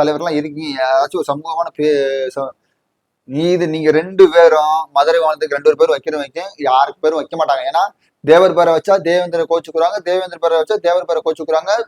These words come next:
ரெண்டு பேருமே தென் தமிழகத்துல பெரும்பான்மை இருக்கக்கூடிய சமூகம் ஓட்டு பாதிக்கும். நீங்க யாராச்சும் ஒரு ஆள் பேசி, "அப்பா, இங்க தேவர் பேரை வைங்கப்பா, இங்க தேவேந்திர பேரை வைங்கப்பான்னு" என்னைக்கு சொல்றீங்களோ, அன்னைக்கு தான் அதுக்கு விடிவு காலம். இல்லைன்னா, கடைசியில கலைஞர் பேர், நீங்க நல்லா யோசிச்சு பாருங்க. நம்ம தேவர் தேவேந்திரன் நல்லா யோசிச்சு பாருங்க.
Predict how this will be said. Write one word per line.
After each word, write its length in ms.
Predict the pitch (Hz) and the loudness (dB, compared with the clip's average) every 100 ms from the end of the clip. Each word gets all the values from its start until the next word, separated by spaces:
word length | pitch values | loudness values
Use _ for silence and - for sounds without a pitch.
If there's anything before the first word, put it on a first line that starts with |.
| _ _ - | _ _ -8
ரெண்டு 260 | 151 175 | -4 0
பேருமே 340 | 185 196 220 220 | 0 0 -2 -4
தென் 200 | 170 170 | -4 -2
தமிழகத்துல 360 | 180 180 175 | -2 -2 -2
பெரும்பான்மை 420 | 156 156 180 180 175 | -2 -2 -2 -4 -4
இருக்கக்கூடிய 260 | 156 156 | -8 -6
சமூகம் 360 | 147 165 208 180 | -6 -4 -6 -6
ஓட்டு 220 | 185 - | -8 0
பாதிக்கும். 460 | 165 185 - 139 - _ _ _ _ _ _ _ 143 139 | 2 2 -2 -10 -10 _ _ _ _ _ _ _ -10 -10
நீங்க 380 | - 135 147 143 | -10 -6 0 4
யாராச்சும் 400 | 143 156 156 185 | 4 2 -2 -2
ஒரு 100 | 170 | -2
ஆள் 120 | 160 | -2
பேசி, 240 | 156 156 160 | -2 0 0
"அப்பா, 260 | 143 165 151 | 4 2 2
இங்க 160 | 143 | -4
தேவர் 320 | 135 156 165 | 2 2 2
பேரை 180 | 151 147 | -2 -4
வைங்கப்பா, 440 | 147 151 151 139 135 | -4 -2 -2 -2 -6
இங்க 180 | 135 | -6
தேவேந்திர 380 | 131 160 160 143 | 0 -2 -2 -8
பேரை 200 | 139 139 | -6 -6
வைங்கப்பான்னு" 460 | 135 147 147 156 139 | -6 -8 -4 -4 -4
என்னைக்கு 340 | 143 143 139 | -12 -12 -8
சொல்றீங்களோ, 320 | 135 139 147 175 | -6 -4 -4 -4
அன்னைக்கு 320 | 143 143 135 | -4 -6 -6
தான் 80 | 143 | -8
அதுக்கு 160 | 120 | -8
விடிவு 240 | 127 147 139 | -10 -6 -4
காலம். 340 | 123 156 196 _ _ - | -2 -2 -4 _ _ -6
இல்லைன்னா, 300 | 196 233 226 | -2 0 0
கடைசியில 360 | 196 196 214 | -2 -2 -2
கலைஞர் 340 | 208 180 185 175 | 0 -2 -4 -8
பேர், 140 | 160 | -8
நீங்க 180 | 147 151 | -4 -4
நல்லா 260 | - 202 196 | -4 -4 -4
யோசிச்சு 140 | 180 | -2
பாருங்க. 520 | 165 143 139 139 120 - _ _ _ _ | -4 -2 -4 -4 -6 -12 _ _ _ _
நம்ம 200 | 135 127 | -8 0
தேவர் 460 | 165 202 220 220 | 2 4 2 -2
தேவேந்திரன் 580 | 175 170 185 175 165 190 | -2 0 0 -4 -10 -10
நல்லா 300 | 180 135 190 | -10 -8 -8
யோசிச்சு 340 | 202 170 - 151 | -10 -16 -12 -2
பாருங்க. 400 | 143 135 156 | -2 -2 -12